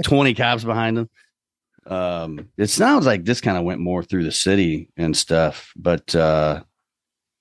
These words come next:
yeah. So the pursuit began around noon. Yeah, and again, I'm not from L A, but it started around ninety-ninth Street and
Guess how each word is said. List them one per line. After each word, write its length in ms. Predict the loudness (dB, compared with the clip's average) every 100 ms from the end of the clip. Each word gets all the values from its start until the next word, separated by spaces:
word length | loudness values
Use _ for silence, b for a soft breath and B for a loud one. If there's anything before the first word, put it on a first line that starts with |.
| -6
yeah. 460 | 0 2 2 0
So 300 | 0 0 0 -4 _ _
the 80 | -4
pursuit 460 | -2 2 0 0 -10 -2
began 420 | -2 2 4 4
around 340 | 4 4 4 4
noon. 600 | 4 4 4 4 2 0
Yeah, 140 | -2
and 160 | -2 -2
again, 220 | -2 -4
I'm 120 | -2
not 160 | -2 -2
from 140 | -4
L 220 | -2 -2 -2
A, 180 | -2 -2
but 160 | -4
it 100 | -6
started 280 | -2 -2 -2
around 280 | -2 -2 -2
ninety-ninth 540 | -2 0 0 -2 -4 -6
Street 340 | -4 -4 -4
and 260 | -6 -8 -8